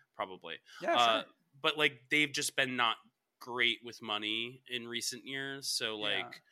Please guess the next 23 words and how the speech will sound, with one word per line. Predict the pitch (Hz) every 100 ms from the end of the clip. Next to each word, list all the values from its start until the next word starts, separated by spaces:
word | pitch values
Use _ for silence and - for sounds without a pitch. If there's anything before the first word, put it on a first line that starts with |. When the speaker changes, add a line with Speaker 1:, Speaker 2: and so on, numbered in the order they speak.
| _ _
Speaker 1:
to | -
add | 120
another | 117 113 110 107
expense | - - - 107 101 104 - - - - _
for | - - 117 110 104 101 _ _ _ _ _ _ _ _ _ _ _
this | 127 120
business, | - 110 127 123
and | 135
I | 131
don't | 185 190
know |
how | 151
much | 135 117 -
the | 117 107 -
Embellish | 120 110 107 -
is | 104
making, | 107 107 104 90 85 92
but | 101 95 85 _ _ _ _ _ _ _ -
Speaker 2:
And | 196 190
can | - 190
we | 220
just, | 208 -
like, | 262 254